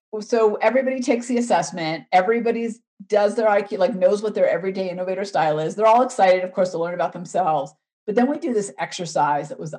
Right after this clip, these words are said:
eye-opening for them. So first, it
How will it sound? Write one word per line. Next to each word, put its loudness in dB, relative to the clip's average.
eye-opening -6
for -20
them. -14
So -8
first, 0
it -20